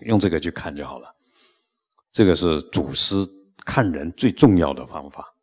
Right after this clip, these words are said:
因为祖师这些老和尚，呃，老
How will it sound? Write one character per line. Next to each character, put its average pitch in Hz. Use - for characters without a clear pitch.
因 131
为 139
祖 90
师 127
这 120
些 117
老 90
和 104
尚， 110
呃， 113
老 87